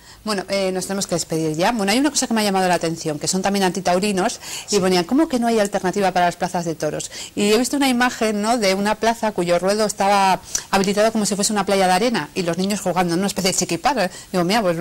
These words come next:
Speaker 1: eh, no puedes, no es mala idea", ¿no? <laughs>
Speaker 2: Eh,
Speaker 1: Es
Speaker 2: es,
Speaker 1: original.
Speaker 2: eh, tenemos que conseguir que en el tiempo más breve posible las plazas de toros sean un lugar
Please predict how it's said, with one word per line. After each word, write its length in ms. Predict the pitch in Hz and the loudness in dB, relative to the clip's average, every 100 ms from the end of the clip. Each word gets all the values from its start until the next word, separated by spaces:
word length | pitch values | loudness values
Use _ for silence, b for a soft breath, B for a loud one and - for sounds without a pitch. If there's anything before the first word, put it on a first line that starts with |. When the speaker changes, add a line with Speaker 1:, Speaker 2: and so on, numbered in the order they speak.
| 175 170 170 | -4 -8 -4
Speaker 1:
eh, 160 | 190 180 | -2 0
no 140 | 190 | 0
puedes, 260 | 202 214 208 | 0 0 0
no 100 | 185 | -2
es 80 | 214 | -2
mala 160 | 214 185 | 0 2
idea", 280 | 202 247 | 2 0
¿no? 100 | 190 | 0
<laughs> 400 | 196 240 247 247 139 | -2 -2 0 -2 0
Speaker 2:
Eh, 420 | 127 131 135 135 | 0 0 -2 -6
Speaker 1:
Es 160 | 143 135 | -4 0
Speaker 2:
es, 100 | 254 | 2
Speaker 1:
original. 520 | 262 247 240 330 233 | 2 0 0 0 0
Speaker 2:
eh, 100 | - - | -4 -4
tenemos 460 | 147 165 208 202 - | -2 0 2 0 0
que 120 | 151 | -2
conseguir 640 | 143 139 131 135 185 220 240 - - | 0 0 -2 0 -2 -4 -12 -20 -20
que 360 | - 127 131 143 | -8 -6 -6 -6
en 300 | 139 127 127 | -6 -4 -2
el 120 | 131 127 | -2 0
tiempo 240 | 185 190 | 2 2
más 180 | 170 147 | 0 0
breve 220 | 156 147 | 2 0
posible 440 | 139 127 180 185 175 | 0 0 2 2 0
las 220 | 117 - | -2 -4
plazas 340 | 175 165 160 | -6 -4 -4
de 100 | 147 | -4
toros 340 | 120 170 196 180 | -2 -2 0 0
sean 340 | - 151 151 | 0 0 -2
un 100 | 143 | 0
lugar 360 | 139 143 175 | 0 0 -4